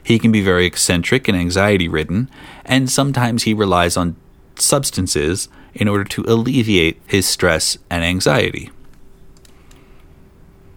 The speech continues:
Rohan Mirkandani has some acting credits under his belt, but it was kind of interesting to learn that he was on Big Brother in two thousand thirteen. He was a shakeup edition in week two,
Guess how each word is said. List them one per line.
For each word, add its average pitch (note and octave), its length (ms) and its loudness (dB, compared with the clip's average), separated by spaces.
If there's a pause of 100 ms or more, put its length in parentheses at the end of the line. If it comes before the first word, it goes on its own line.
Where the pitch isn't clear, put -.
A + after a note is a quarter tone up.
(420)
Rohan D3+ 360 4
Mirkandani G2 720 2
has F2 200 0
some E2+ 300 0
acting G2 320 -2
credits F2 340 0
under F2+ 180 -2
his E2+ 200 -2
belt, D#2+ 340 0 (420)
but A#2 100 4
it B2 60 4
was C3 120 0
kind B3+ 220 4
of D#3+ 80 2
interesting A#2 420 2
to F#2 100 -4
learn F#2+ 480 2
that G#2 120 2
he A2+ 100 2
was B2 140 2
on A#2 200 2
Big G#2+ 260 -4
Brother G#2+ 380 2
in F2 220 -6
two F#2 160 -4
thousand E2+ 320 -2
thirteen. E2+ 560 -2 (640)
He D#3 140 2
was C#3 220 4
a G2 140 2
shakeup B2 420 0
edition E2+ 380 -4
in E2+ 140 -4
week F2+ 240 -4
two, F2 320 0